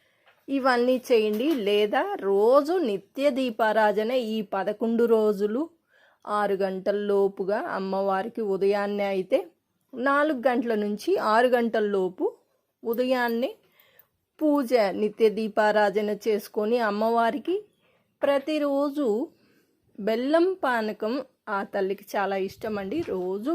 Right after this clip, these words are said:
బెల్లం పానకం పెట్టచ్చు. మనము ఒక పావు లీటర్ నీళ్ళు తీసుకుంటే ఒక వంద గ్రాములు బెల్లం తీసుకొని, ఒక్క యాలుక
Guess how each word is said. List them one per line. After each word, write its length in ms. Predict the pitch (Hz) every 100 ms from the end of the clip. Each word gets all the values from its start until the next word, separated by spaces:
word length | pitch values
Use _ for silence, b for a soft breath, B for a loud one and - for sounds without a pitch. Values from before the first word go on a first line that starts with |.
| 330
బెల్లం 380 | 208 202 214
పానకం 580 | 208 202 190 185 202 196
పెట్టచ్చు. 600 | 175 185 175 214 208 320 - b b b b b b
మనము 640 | 269 277 269 254 226 208 - _ _
ఒక 180 | 254 262
పావు 340 | 294 285 254 247
లీటర్ 360 | 240 226 226
నీళ్ళు 240 | 214 208 208
తీసుకుంటే 580 | 208 - - 202 208
ఒక 300 | 196 - 226 - _ 202
వంద 220 | 202 196
గ్రాములు 440 | 175 190 185 185
బెల్లం 360 | 175 185 185 185
తీసుకొని, 560 | 196 214 - 208 247
ఒక్క 360 | 285 - 269 -
యాలుక 520 | 294 277 254 254 247